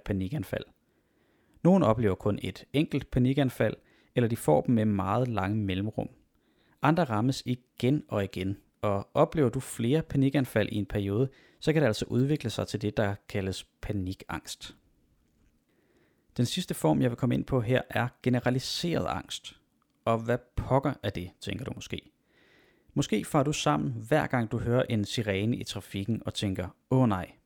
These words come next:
bare der nu ikke er sket min kæreste noget." Eller måske koger dit hoved over af bekymringer i dagene op til ferien, fordi du frygter at komme for sent til toget.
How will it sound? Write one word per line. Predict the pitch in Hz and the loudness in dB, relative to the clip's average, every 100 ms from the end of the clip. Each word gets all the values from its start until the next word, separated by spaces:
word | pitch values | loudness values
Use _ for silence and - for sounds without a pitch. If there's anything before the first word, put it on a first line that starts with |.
| - | 2
bare | 127 | 4
der | 120 | 6
nu | 101 | 4
ikke | 98 | 0
er | 101 | -2
sket | - - - | -6 -8 -8
min | 90 | -6
kæreste | 90 90 - | -6 -6 -8
noget." | 92 87 90 - _ _ _ _ - | -8 -6 -10 -12 _ _ _ _ -4
Eller | 120 120 | 0 2
måske | - 185 | 2 -2
koger | - 160 135 | 2 4 6
dit | 127 | 4
hoved | - 131 156 160 | -2 2 4 4
over | 135 123 | 4 2
af | |
bekymringer | - - 147 151 127 110 - | 0 -2 0 2 2 0 -2
i | |
dagene | - 104 131 139 | -2 0 2 0
op | 113 | -4
til | 123 | -8
ferien, | - 147 143 117 | -2 0 2 0
fordi | - 120 117 | -2 -4 -4
du | |
frygter | - 113 123 135 | -2 -2 0 0
at | 101 | 0
komme | 101 95 | -4 -6
for | 98 | -6
sent | - 127 - | -4 -4 -6
til | - | -10
toget. | - 110 110 - | -4 -2 -2 -4